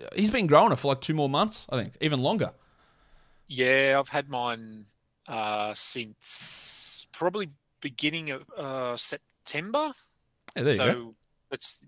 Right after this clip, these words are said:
Speaker 2: two, two and a half months, yeah.
Speaker 1: This
Speaker 2: So I've, I've, I've actually had mine trimmed and, and
Speaker 1: This is
Speaker 2: so
Speaker 1: two
Speaker 2: it's not
Speaker 1: weeks.
Speaker 2: as,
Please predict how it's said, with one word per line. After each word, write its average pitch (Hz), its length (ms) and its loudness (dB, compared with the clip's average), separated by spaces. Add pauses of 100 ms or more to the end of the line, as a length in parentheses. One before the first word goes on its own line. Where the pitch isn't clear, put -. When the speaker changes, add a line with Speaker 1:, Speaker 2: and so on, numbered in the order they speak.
Speaker 2:
two, 127 480 -6
two - 140 -4
and 135 80 0
a 113 40 4
half 107 200 2
months, 107 320 -6
yeah. 110 80 0
Speaker 1:
This 90 160 -2
Speaker 2:
So 113 220 -2
I've, 131 280 0
I've, 143 200 2 (280)
I've 151 120 4
actually 139 240 0
had 117 100 -6
mine 101 200 -6
trimmed 117 440 -6
and, 98 120 -12 (280)
and 104 140 -12 (320)
Speaker 1:
This 185 140 -2
is 135 80 2
Speaker 2:
so 120 80 -4
Speaker 1:
two 143 120 4
Speaker 2:
it's 127 80 6
not 165 100 8
Speaker 1:
weeks. - 220 4
Speaker 2:
as, 120 240 -2